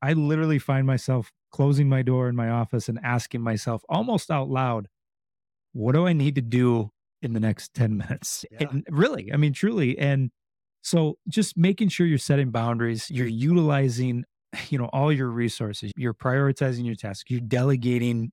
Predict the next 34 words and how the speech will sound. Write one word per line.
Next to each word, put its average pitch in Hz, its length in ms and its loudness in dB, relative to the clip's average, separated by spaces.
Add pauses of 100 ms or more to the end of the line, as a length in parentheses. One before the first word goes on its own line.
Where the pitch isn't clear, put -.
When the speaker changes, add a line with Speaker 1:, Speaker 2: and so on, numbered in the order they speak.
(100)
Speaker 1:
when 120 540 0
appropriate. 107 680 -6 (480)
And 131 120 -2
again, 135 640 0 (1080)
trying 139 440 0
to 131 100 0
figure 127 380 -2
out 120 120 -2
how 120 200 -4
to 113 160 -4
integrate 110 560 -2 (920)
in 117 100 -2
a 107 100 0
healthy 131 480 0
way 110 400 0
your 104 260 -2
work 117 300 -4
life 123 320 -2
and 113 100 -4
your 104 80 -6
personal 107 520 -6
life, 104 200 -8 (680)
um, 110 400 -4 (140)
because 110 600 -4 (400)
one 135 520 2
can 135 220 0
impact 123 540 -2
the 117 180 -4
other 107 420 -6 (540)
in 113 120 -2
a 104 40 0
very 117 240 2
negative 113 380 -2
way 104 400 -2